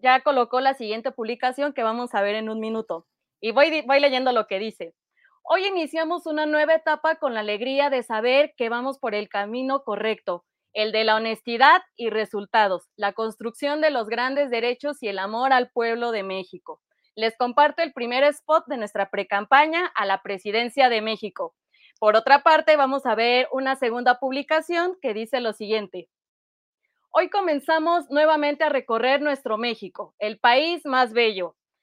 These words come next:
eh, sin demeritar otras naciones y pueblos hermanos. Ahora,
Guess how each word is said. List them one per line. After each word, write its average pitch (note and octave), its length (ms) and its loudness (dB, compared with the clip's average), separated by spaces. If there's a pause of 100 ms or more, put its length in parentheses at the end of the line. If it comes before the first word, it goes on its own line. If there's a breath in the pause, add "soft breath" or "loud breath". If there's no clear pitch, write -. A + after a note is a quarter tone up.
(160)
eh, A3 300 -6
sin B3+ 220 -4
demeritar A#3 540 0
otras C#4+ 320 -2
naciones D4+ 560 -4
y A3 140 -12
pueblos A#3+ 420 -4
hermanos. G#3 520 -2 (100)
Ahora, D4+ 440 6